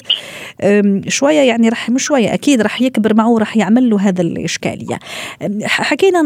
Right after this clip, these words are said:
نظريًا وكثير حلو الكلام وكثير رائع وكثير مثالي، لكن نيجي نطبقه الآن على أرض الواقع ونعمل هالإسقاط. أنا زوجة، آم، آم، متزوجة مع، م-، من رجل جدًا تابع لأهله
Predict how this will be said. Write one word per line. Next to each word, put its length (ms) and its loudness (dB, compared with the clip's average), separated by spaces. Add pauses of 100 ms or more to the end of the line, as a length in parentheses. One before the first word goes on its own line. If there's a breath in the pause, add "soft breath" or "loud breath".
نظريًا 580 2
وكثير 300 -2
حلو 220 2
الكلام 480 4
وكثير 340 0
رائع 300 0
وكثير 320 -2
مثالي، 340 0
لكن 260 0
نيجي 200 2
نطبقه 360 0
الآن 260 0
على 180 2
أرض 220 0
الواقع 460 0
ونعمل 380 2
هالإسقاط. 640 -2
أنا 140 4
زوجة، 460 2 (440 loud breath)
آم، 400 2
آم، 380 -4
متزوجة 480 2
مع، 180 2
م-، 40 -4
من 320 2
رجل 340 2 (560 loud breath)
جدًا 460 2
تابع 300 2
لأهله 480 -4